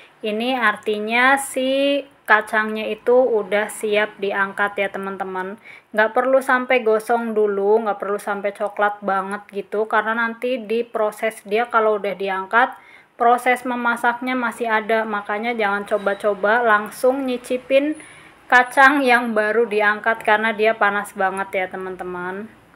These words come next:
Oke, ini kacangnya udah matang, aku tirisin aja di sini. Lanjut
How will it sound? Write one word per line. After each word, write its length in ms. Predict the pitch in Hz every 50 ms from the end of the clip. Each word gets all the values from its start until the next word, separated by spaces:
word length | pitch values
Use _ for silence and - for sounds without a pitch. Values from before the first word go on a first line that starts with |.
| _ - 254
Oke, 400 | 262 269 - - 254 240 240 254
ini 140 | 269 247 226
kacangnya 480 | - 208 202 202 - 202 202 208 208 208
udah 160 | 196 202 196
matang, 560 | 196 208 202 208 202 - 208 208 233 262 269
aku 320 | 233 202 - - 214 208
tirisin 480 | - 208 202 196 202 202 - 214 196 196
aja 240 | 202 196 190 202 185
di 80 | 202
sini. 560 | 202 - - 208 196 196 202 214 233 254 269 262
Lanjut 400 | 226 208 208 202 202 220 233